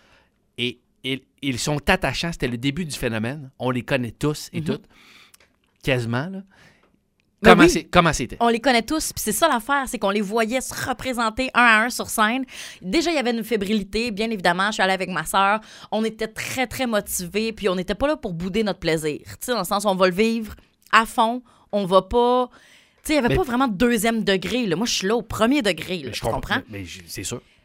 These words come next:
Speaker 2: Euh, ça commence avec, on s'était dit rendez-vous dans vingt ans, puis eux autres, ils sortent de la salle. Déjà là, j'ai une petite émotion, bien évidemment. Je suis comme, « Oh mon Dieu », puis là, il y a des images sur les écrans de l'académie, puis tout.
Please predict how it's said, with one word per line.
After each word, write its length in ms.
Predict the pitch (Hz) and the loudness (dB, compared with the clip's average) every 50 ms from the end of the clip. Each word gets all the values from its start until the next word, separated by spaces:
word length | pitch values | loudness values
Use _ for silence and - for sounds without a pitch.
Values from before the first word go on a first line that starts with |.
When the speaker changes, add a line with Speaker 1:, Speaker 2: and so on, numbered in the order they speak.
| _ _ _ | _ _ _
Speaker 2:
Euh, 220 | 202 208 208 208 214 214 _ _ _ _ _ _ _ _ _ _ _ _ _ - | 6 8 8 8 6 4 _ _ _ _ _ _ _ _ _ _ _ _ _ -10
ça 220 | - - 247 214 | -2 -2 -2 0
commence 500 | 214 - 277 254 247 254 277 311 - - | 2 2 2 4 4 2 2 2 2 0
avec, 200 | 208 190 208 - | 0 0 0 -2
on 120 | 208 196 | -2 -4
s'était 320 | 185 - 214 214 208 202 185 | -2 -4 -4 0 0 -2 -2
dit 240 | 156 - 269 294 226 | 0 -2 -2 -2 0
rendez-vous 680 | 220 202 190 175 190 185 180 160 160 175 202 220 240 233 | 0 -2 0 0 0 0 0 -4 -8 -8 -6 -6 0 2
dans 180 | 196 170 180 | 2 2 2
vingt 340 | 170 180 185 170 165 - - | 0 0 -2 -2 -4 -4 -2
ans, 220 | 185 165 175 196 226 | -2 0 0 -2 -4
puis 120 | - 208 185 | -2 -2 -2
eux 80 | 175 | -2
autres, 160 | 233 208 - | -4 -6 -6
ils 40 | - | -4
sortent 180 | - 262 254 220 | -4 -4 -4 0
de 40 | 214 | 0
la 140 | 170 156 | 0 0
salle. 360 | - - 165 151 156 165 196 185 | 2 0 0 2 2 0 -2 -4
Déjà 300 | 233 254 214 208 190 175 | -4 -4 -2 -2 -2 0
là, 220 | 190 190 185 - - | 2 2 0 0 -2
j'ai 200 | 160 127 147 214 | -6 -4 -2 -4
une 120 | 226 220 | -4 -4
petite 220 | 214 - - - 226 | -6 -8 -4 -2 0
émotion, 540 | 208 185 165 160 156 - 165 139 135 143 | 0 0 0 -2 -2 -2 -2 0 0 -2
bien 180 | 185 180 185 175 | 0 0 0 0
évidemment. 460 | 190 185 156 151 175 160 151 151 151 127 | 0 -4 0 2 2 2 2 0 -6 -8
Je 60 | - | -8
suis 80 | - | -4
comme, « 160 | - 175 170 - - - - - - - _ _ | -4 -4 -4 -4 -14 -20 -20 -20 -20 -20 _ _
Oh 100 | 339 320 | -10 -8
mon 240 | 262 269 277 277 277 | -6 -4 -4 -4 -4
Dieu », 220 | 226 233 277 277 214 | -2 -4 -4 -4 -4
puis 100 | - 214 | 0 2
là, 40 | 220 | 4
il 60 | 214 | 4
y 40 | 208 | 4
a 60 | 190 | 2
des 320 | 165 190 190 190 185 202 | 2 0 -2 -2 -2 -2
images 280 | 240 254 262 262 240 202 | 0 0 0 0 0 -2
sur 140 | - 226 214 | -4 -4 -4
les 240 | 214 208 202 165 190 | -2 -4 -2 -2 -2
écrans 460 | 208 208 - - - 196 208 208 202 | -4 -4 -4 -10 -8 -8 -8 -8 -6
de 80 | 190 180 | -2 0
l'académie, 760 | 185 180 - 196 190 180 180 180 170 170 175 185 190 196 190 | 0 0 2 0 0 0 0 -4 -4 -4 -4 -4 -4 -6 -8
puis 120 | 196 - _ | -12 -16 _
tout. 200 | - 190 208 | -2 -2 -2